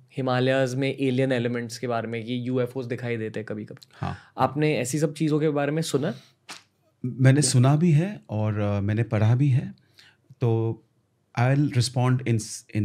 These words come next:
Speaker 2: in the following, okay? Because आपने काफ़ी सारे, अ,
Speaker 1: जी सर।
Speaker 2: पॉइंट्स आप, अ, ने बाहर लेके आए हैं। तो I would say this, that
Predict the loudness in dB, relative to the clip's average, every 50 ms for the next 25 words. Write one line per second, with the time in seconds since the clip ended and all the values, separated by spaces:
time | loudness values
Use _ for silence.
0 | -4 -4 -4 -4 -4 -4 -4 -4 -4 -4 -4 -4 -6 -6 -8 -10 -10 -10 -12 -12
1 | -14 _ _ _ _ _ -20 _ _ _ _ -8 -6 -2 0 0 0 0 0 -2
2 | -2 0 0 -2 0 -2 -2 -2 0 0 2 0 0 -2 -4 -6 -6 -6 -6 -6
3 | -6 -4 -2 -2 -2 -2 -4 -10 -12 -14 -18 -8 _ 0 2 2 2 0 -2 -6
4 | -4 -4 -4 -4 -4 -12 _ -10 -8 -8 -8 -8 -6 -6 -6 -6 -6 -8 -10 -12
5 | _ _ _ _ -20 -20 -14 -8 -4 -2 0 0 0 -2 -4 -4 -6 -8 -8 -6
6 | -6 -6 -6 -8 -10 -14 _ _ _ _ _ -20 -20 -20 _ _ _ -4 -2 2
7 | 2 2 4 2 0 -2 -2 -4 -6 -4 -4 -6 -6 -6 -6 -6 -6 -6